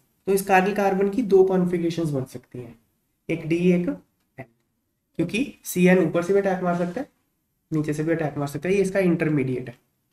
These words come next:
Intermediate। इसके बाद यहाँ पे एच प्लस लग जाएगा, तो क्या बन जाएगा, सीओएच। यहाँ nucleophile लिखा है मैंने, चलो सीएन लिख लो,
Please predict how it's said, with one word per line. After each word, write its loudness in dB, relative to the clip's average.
Intermediate। -4
इसके -2
बाद 4
यहाँ 2
पे 2
एच -2
प्लस -2
लग 0
जाएगा, 0
तो -4
क्या -2
बन -2
जाएगा, -2
सीओएच। -4
यहाँ -2
nucleophile 2
लिखा 2
है 2
मैंने, 4
चलो 0
सीएन 2
लिख 0
लो, -4